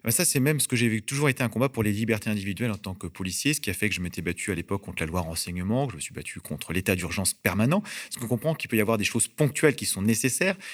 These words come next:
mais après, on a la mauvaise habitude en France de les légaliser de façon sur le long terme. C'est ce qu'on a vu avec, euh, l'état d'urgence, euh, antiterroriste mis en place sous Hollande et qu'Emmanuel Macron a dit on va en sortir.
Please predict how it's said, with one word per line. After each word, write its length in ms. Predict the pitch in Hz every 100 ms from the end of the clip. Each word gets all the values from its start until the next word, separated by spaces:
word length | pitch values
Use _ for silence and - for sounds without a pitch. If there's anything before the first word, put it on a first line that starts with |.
| -
mais 80 | 117
après, 240 | 117 - 160
on 120 | 131
a 120 | 113
la 100 | 107
mauvaise 360 | 117 127 131 117
habitude 280 | 107 131
en 60 | 113
France 260 | - 160 135
de 100 | 110
les 200 | 110 104
légaliser 560 | 127 143 131 123 147
de 60 | 147
façon 420 | 120 - 131 131
sur 160 | - 120
le 80 |
long 140 | 120 127
terme. 260 | 127 98 82
C'est 100 | -
ce 60 | -
qu'on 120 | 101
a 60 |
vu 160 | 98 113
avec, 240 | 98 95
euh, 80 | 92
l'état 240 | 92 92 95
d'urgence, 540 | 90 85 107 95 -
euh, 100 | 76 - - - -
antiterroriste 680 | 87 95 98 104 107 - 80 - - -
mis 80 | 92
en 80 |
place 220 | 87 98 -
sous 120 | 87
Hollande 260 | 104 147
et 60 | 117
qu'Emmanuel 280 | 104 95 95
Macron 280 | 98 - 104
a 40 |
dit 220 | 104 104 - _ 104
on 20 |
va 100 | 110
en 60 |
sortir. 460 | 104 107 - 143 170